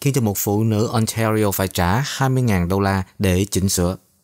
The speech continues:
Một phụ nữ Ontario từng mơ ước được chỉnh sửa chiếc cằm trẻ,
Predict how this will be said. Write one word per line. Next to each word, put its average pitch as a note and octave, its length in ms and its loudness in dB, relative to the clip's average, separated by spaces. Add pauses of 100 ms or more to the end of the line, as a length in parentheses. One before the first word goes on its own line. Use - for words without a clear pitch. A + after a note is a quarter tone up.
(720)
Một A2 140 0
phụ G#2 140 0
nữ A2 220 2
Ontario A2+ 680 0
từng G2+ 200 2
mơ G#2+ 220 0
ước D3+ 320 -2
được G#2+ 160 -2
chỉnh A2 180 0
sửa G2 220 0
chiếc F#3 300 -2
cằm G#2 340 0
trẻ, G#2+ 320 0